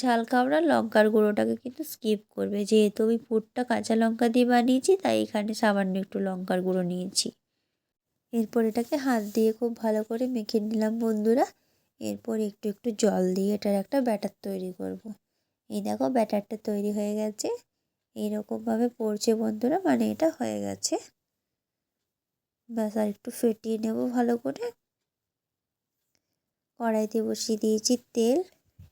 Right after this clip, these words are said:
এই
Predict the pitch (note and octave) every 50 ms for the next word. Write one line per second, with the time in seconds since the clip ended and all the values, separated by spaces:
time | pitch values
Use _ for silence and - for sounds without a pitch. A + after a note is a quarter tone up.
0 | _ _ _ _ _ _ _ _ _ _ _ _ _ _ _ _ _ _ _ _
1 | _ _ _ _ _ _ _ _ _ _ _ _ _ _ _ _ _ _ _ _
2 | _ _ _ _ _ _ _ _ _ _ _ _ _ _ _ _ - A#3 A3+